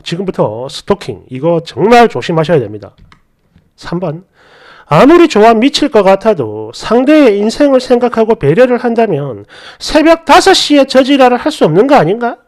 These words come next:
좋아한다면서 그 좋아하는 여자가 자답게 피곤해도 상관이 없다는 게 이게 과연 사랑한다는 놈이 할 수 있는 짓이냐고.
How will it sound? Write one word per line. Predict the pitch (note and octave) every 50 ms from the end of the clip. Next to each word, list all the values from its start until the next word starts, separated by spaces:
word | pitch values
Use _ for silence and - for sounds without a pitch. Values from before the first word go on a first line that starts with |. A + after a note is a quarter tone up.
| _ _ _ - - _ _ _ _ _ _ _ - - - - - _ _ _
좋아한다면서 | - - F#3+ A#3 C#4+ D4+ D4 D#4 D4 C#4 C4 B3+ A#3+ F#3 E3 C#3+ - A2+ G#2 G#2 G2+ A2 - _ - - _ -
그 | - E4+ F4
좋아하는 | - - G#3+ G#3 A#3+ C4 C4 C#4+ C#4+ C#4 A#3
여자가 | F#3+ G3+ A3+ A3 A#3+ A#3 A3 G#3 G3
자답게 | - - A3 A#3+ A#3+ C4 C4+ C4+ - A#3+ A#3+ A#3+
피곤해도 | - - C4 A#3+ A#3+ B3 B3 A#3+ A#3 G#3
상관이 | - - - A3+ A#3 A#3 B3+ C4+ B3+
없다는 | F3 D3 D3 - A#3 C4 C4 A#3+ F#3
게 | C3+ A#2 A2 A2 A2+ - - C#3 _ - - - - _
이게 | - E3+ G3 G3+ B3+ B3+
과연 | B3+ B3 F#3+ E3+ F3+ F#3+ A3
사랑한다는 | A3 - - G3 F#3+ A3 A#3 A#3 B3+ A#3+ B3 A#3+ A#3+ A#3+
놈이 | A#3 A#3 A3
할 | - - C#4
수 | - - G3+
있는 | F#3+ G#3 A3+
짓이냐고. | G#3+ A3+ - A#3+ A#3+ A#3 G3 D3+ A#2 G#2 G#2+ G#2 A2+ A2+ - -